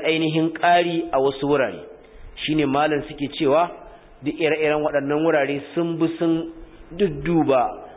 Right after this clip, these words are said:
usul da ainihin mazan, wuraren da ake tsammanin a nan ya kwafo, da littafan da ake da tabbacin a nan ya ɗauko,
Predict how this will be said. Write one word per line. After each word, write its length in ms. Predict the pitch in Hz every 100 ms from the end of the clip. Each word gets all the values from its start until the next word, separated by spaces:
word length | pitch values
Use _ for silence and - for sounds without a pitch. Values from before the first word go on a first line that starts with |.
| - -
usul 500 | 151 - 196 240 - - - - -
da 100 | 135 151
ainihin 420 | 170 170 165 180 170
mazan, 560 | 156 131 165 165 123
wuraren 360 | 143 185 165 165
da 60 | 156
ake 240 | 151 156 147
tsammanin 580 | - 139 139 160 165 139 -
a 60 | 135
nan 180 | 147
ya 100 | 151
kwafo, 400 | 143 143 139 147 - - - -
da 80 | 135
littafan 400 | 143 143 156 185
da 80 | 160
ake 240 | 165 165
da 140 | 143 - 160
tabbacin 380 | 156 180 175 147
a 100 | 123
nan 180 | 139 151
ya 80 | 147
ɗauko, 380 | 147 - 147